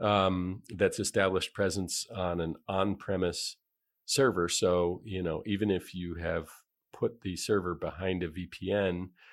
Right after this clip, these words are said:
which if, if it had been behind a V P N to begin with, like, before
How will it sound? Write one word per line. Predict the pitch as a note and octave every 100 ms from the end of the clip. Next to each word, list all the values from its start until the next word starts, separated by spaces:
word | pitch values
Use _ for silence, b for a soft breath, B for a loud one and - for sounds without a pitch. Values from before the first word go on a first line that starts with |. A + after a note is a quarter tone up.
| b b
which | - F#2+ - - - _ _ -
if, | A2+ - - _
if | G#2+ C#3
it | G#2+
had | A2
been | G#2+
behind | G2+ F#2 G#2+ G2+
a |
V | E2+
P | F#2 -
N | F#2
to | -
begin | F#2 F2+ C3
with, | F#2+ E2+ -
like, | F#2 -
before | - - - G#2 G2+ G2 G2